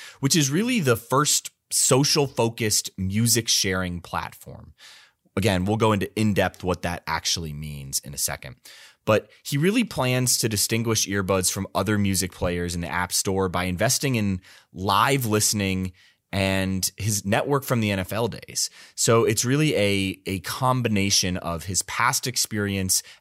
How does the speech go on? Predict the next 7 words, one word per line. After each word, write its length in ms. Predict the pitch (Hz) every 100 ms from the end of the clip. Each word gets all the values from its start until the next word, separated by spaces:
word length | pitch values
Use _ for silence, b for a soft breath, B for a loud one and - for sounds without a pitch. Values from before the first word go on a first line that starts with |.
| -
as 280 | 110 143 143
a 60 |
celebrity, 760 | 117 - 92 82 82 82 82 78 b b -
as 260 | 113 131 151
a 60 |
professional 560 | 127 123 98 90 95 80
athlete, 500 | 78 76 - 80 78